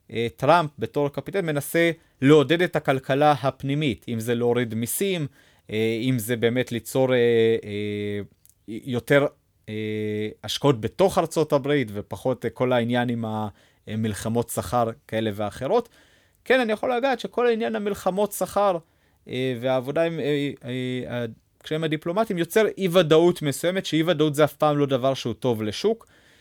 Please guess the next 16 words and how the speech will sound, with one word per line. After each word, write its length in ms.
אה, 300
דווקא 260
במקרה 420
שלנו, 340
האי-ודאות 360
הזאת 260
הייתה 240
מאוד 260
חזקה 480
בעולם 420
של 160
שוק 320
ההון, 300
אה, 220
וכששוק 640
ההון 340